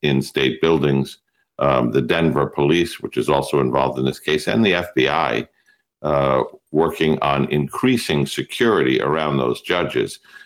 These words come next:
Uh, now, this was a four to three split decision. Um, some of the threats are directed against the judges in the Supreme Court of Co-, of Colorado in general,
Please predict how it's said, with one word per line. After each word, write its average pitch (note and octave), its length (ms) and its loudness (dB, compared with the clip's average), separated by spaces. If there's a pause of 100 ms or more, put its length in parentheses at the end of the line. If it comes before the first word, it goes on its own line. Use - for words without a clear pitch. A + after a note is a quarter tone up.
(220)
Uh, D2 180 2
now, D2 180 2
this D#2 240 0
was D2 200 2
a D2 80 0
four F#2 340 2
to D#2+ 100 2
three E2+ 320 2
split E2+ 440 -2
decision. E2 760 0
Um, C#2 380 0
some E2+ 280 0
of C2 140 -2
the A#1+ 100 -4
threats - 540 -4
are C#2 140 2
directed C#2 480 0
against C2 320 -2
the - 80 -2
judges D2 500 -2
in B1+ 80 -2
the B1+ 100 0
Supreme D2 460 0
Court D2 400 0
of - 220 -4
Co-, B1+ 280 -2
of B1 160 -4
Colorado C2 520 2
in - 80 -2
general, E2+ 480 0